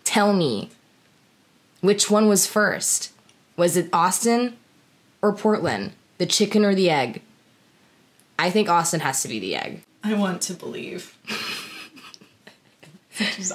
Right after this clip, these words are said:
Speaker 2: Austin floating on a poster. <laughs> I want to believe.
Speaker 1: But it's just, like, the city grid. Like, it's not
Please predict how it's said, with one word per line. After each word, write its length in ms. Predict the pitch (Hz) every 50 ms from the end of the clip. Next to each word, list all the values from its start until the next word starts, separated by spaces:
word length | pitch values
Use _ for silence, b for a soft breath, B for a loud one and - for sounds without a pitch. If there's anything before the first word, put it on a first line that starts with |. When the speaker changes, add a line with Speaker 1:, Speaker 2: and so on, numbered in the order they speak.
| -
Speaker 2:
Austin 560 | - - - - - - - 196 185 185 196 202
floating 520 | - - 190 185 175 175 165 175 180 185
on 140 | 190 - 196
a 60 | 214
poster. 540 | 214 233 180 180 180 - - - 233 214 208 -
<laughs> 1600 | - - - - - - - - - - - - _ _ _ - 226 - - _ _ - - - - - 185 175 - - - 254
I 140 | 262 269 294 285
want 220 | 262 240 226 202
to 120 | 202 208
believe. 340 | 175 160 170 160 156 156 151 175
Speaker 1:
But 100 | 214 202
it's 140 | 190 180
just, 200 | - 196 180 185
like, 160 | 196 185 180 190
the 80 | 190
city 340 | 180 - - 160 151 156 151
grid. 380 | 127 - 131 113 113 120 135 131
Like, 120 | 139 131
it's 120 | 135 143 185
not 280 | 185 139 113 113 165